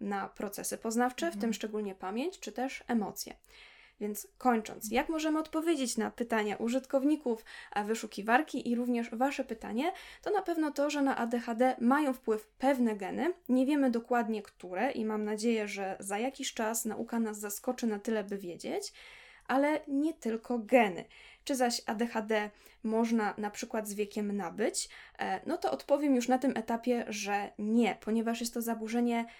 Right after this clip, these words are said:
Speaker 1: na tyle o silnych
Speaker 2: Mhm.
Speaker 1: podstawach genetycznych czy biologicznych, że jego nabycie, zakładam, że raczej byłoby niemożliwe. Mm, chociaż tutaj trudno jest jednoznacznie deklarować, czy niemożliwe,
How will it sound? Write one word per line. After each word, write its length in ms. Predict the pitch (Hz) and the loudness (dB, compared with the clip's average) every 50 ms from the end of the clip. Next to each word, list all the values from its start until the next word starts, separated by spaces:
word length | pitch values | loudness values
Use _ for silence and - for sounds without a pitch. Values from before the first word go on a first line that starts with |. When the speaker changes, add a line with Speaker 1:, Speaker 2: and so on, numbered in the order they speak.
| - - - 226 | -20 -10 -2 2
Speaker 1:
na 180 | 226 233 233 | 2 2 2
tyle 440 | 233 - - 294 320 339 294 226 - | 2 -2 0 2 4 4 4 4 2
o 80 | - 214 | 0 -4
silnych 420 | - - - 220 247 - 302 269 | -2 -2 0 2 2 4 4 4
Speaker 2:
Mhm. 160 | 240 233 - | 2 2 -2
Speaker 1:
podstawach 560 | - 226 - - - - 254 247 247 233 220 | -6 -6 -6 -6 0 2 2 2 2 0 -2
genetycznych 960 | 208 220 226 220 220 214 - - 311 339 320 - - 185 190 220 262 262 - - | 0 2 2 2 2 0 0 2 2 2 2 -2 -6 -4 -2 -2 -4 -4 -6 -12
czy 180 | - 202 - - | -14 -14 -14 -14
biologicznych, 920 | 190 190 208 226 254 302 320 262 240 202 185 185 - - 233 254 320 - - - - - - - - - | -12 -6 -2 0 2 4 4 4 4 4 0 -6 -4 -2 0 0 0 -2 -6 -16 -16 -14 -16 -14 -6 -4
że 160 | 220 226 226 | -2 0 2
jego 220 | 277 349 - 370 | 0 2 2 2
nabycie, 680 | 330 302 269 233 240 277 302 302 - 311 294 285 285 285 285 - - - - - - _ _ - | 4 4 4 4 4 2 0 0 0 0 2 2 2 0 -4 -10 -20 -20 -20 -20 -20 _ _ -2
zakładam, 580 | 220 233 269 262 - 330 392 381 392 370 339 | 2 2 2 2 2 0 2 4 6 6 6
że 140 | 269 269 254 | 6 4 6
raczej 420 | 247 269 302 294 - 269 269 254 - | 6 6 6 6 4 2 2 2 2
byłoby 460 | 202 202 247 240 247 226 208 226 214 | 4 6 6 6 6 4 4 2 2
niemożliwe. 680 | 208 214 208 196 196 196 196 196 202 202 196 202 - - - _ _ _ - - | 2 2 0 0 -2 -4 -6 -4 -4 -4 -4 -4 -6 -10 -12 _ _ _ -6 -4
Mm, 140 | 220 214 220 | -4 -4 -2
chociaż 360 | 247 240 240 254 233 233 - | -2 -2 -2 -2 -4 -4 -4
tutaj 560 | - 269 262 254 240 226 208 208 202 - - - | -6 -4 0 2 2 2 2 0 -2 -6 -8 -8
trudno 320 | - 320 330 302 269 254 | -4 -4 2 6 6 6
jest 440 | 240 226 214 220 - - - - 233 214 | 6 6 2 0 -2 -8 -6 -6 -4 -2
jednoznacznie 720 | 220 226 233 220 226 226 220 - 233 247 240 - - 226 208 | 2 2 2 2 2 -2 0 2 2 2 2 2 0 0 0
deklarować, 640 | 214 214 - 214 214 240 277 262 233 202 - - | 0 -2 -2 0 4 4 4 4 4 0 -2 -4
czy 120 | - - | -4 -2
niemożliwe, 680 | 214 214 214 202 202 208 208 208 208 214 208 233 302 | -2 0 0 -2 -2 -4 -4 -6 -6 -2 0 0 0